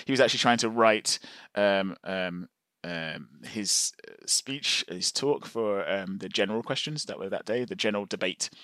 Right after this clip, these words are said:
um, of which they were talking about a general debate for the Ukraine. Uh, uh, and I went to witness that, and it was in-, really interesting as to see how they set themselves up for that. So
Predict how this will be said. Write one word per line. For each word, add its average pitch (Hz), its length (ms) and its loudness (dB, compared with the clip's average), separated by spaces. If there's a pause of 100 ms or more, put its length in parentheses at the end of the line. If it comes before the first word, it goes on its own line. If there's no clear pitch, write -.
(360)
um, 95 300 2
of 92 280 -2
which - 260 -2
they 95 80 -2
were 98 120 -2
talking 101 260 -6
about 92 140 -2
a 82 40 -4
general 95 280 -6
debate 95 340 -4
for 98 200 -12
the 92 120 -10
Ukraine. 113 440 -4 (320)
Uh, 87 420 -12 (260)
uh, 92 360 -6 (120)
and 98 140 -8
I 95 200 -4
went 113 300 -4
to - 80 -4
witness 101 340 -2
that, 90 280 -4 (420)
and 117 120 4
it - 40 2
was 127 140 0
in-, 143 180 -2
really 180 240 6
interesting 190 380 2
as 151 140 0
to 143 100 0
see 143 220 4
how 131 320 4
they 120 260 2
set - 420 0
themselves 117 400 0
up - 140 0
for - 80 -10
that. 151 260 -8
So 117 220 2